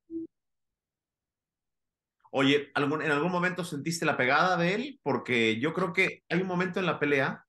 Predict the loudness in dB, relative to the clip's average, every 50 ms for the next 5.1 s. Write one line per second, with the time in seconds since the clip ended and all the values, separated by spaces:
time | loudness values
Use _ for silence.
0 | _ _ _ _ _ _ _ _ _ _ -6 0 0 2 2 2 0 0 -4 -4
1 | -4 -6 -6 -4 -2 -2 -2 -2 -4 -2 0 0 0 0 0 -2 -4 -6 -4 -4
2 | -4 -4 -4 -4 -6 -6 -4 -4 -4 -4 -4 -4 -2 -2 -2 -2 0 -2 -2 -2
3 | -2 -4 -4 -2 -4 -4 -4 -4 -4 -4 -6 -10 _ _ _ _ _ _ _ _
4 | 0 2 4 4 4 4 4 4 4 2 2 2 2 0 0 2 2 2 0 -2
5 | -4 -8